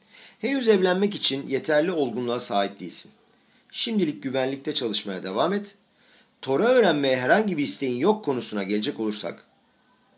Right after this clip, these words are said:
her gün beş dakika o haftaki peraşa ile ilgili öğrenim yapmayı üstüne al. Kabul et. Yazılı Tora, Tora Şebihtav. Fakat sadece beş dakika çalışacaksın, daha fazla değil. Eğer eklemek istiyorsan yüzde on ekleyebilirsin. Maksimum beş buçuk dakika.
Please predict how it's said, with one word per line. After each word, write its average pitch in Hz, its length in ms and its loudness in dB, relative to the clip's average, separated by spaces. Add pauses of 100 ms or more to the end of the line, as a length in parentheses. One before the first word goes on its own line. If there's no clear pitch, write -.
(120)
her - 240 -4
gün 139 340 -4
beş 226 320 4
dakika - 580 -8 (280)
o 214 180 2
haftaki 151 420 -4
peraşa 135 420 0
ile 139 180 2
ilgili 131 300 -2
öğrenim 147 460 4
yapmayı 131 440 -2
üstüne 104 420 -8
al. 90 120 -6 (420)
Kabul 117 260 -2
et. - 240 -10 (720)
Yazılı 165 360 2
Tora, 82 260 -8
Tora 151 280 2
Şebihtav. 120 500 -4 (540)
Fakat 170 280 -4
sadece 262 360 4
beş 214 220 8
dakika 160 200 -2
çalışacaksın, 104 560 -4
daha 139 140 4
fazla 151 280 -4
değil. 117 220 -8 (420)
Eğer 123 200 -2
eklemek 165 380 0
istiyorsan 240 400 -2
yüzde 247 360 -4
on 277 140 2
ekleyebilirsin. 139 720 2
Maksimum 202 540 2
beş 190 220 2
buçuk 110 260 -6
dakika. 107 440 -8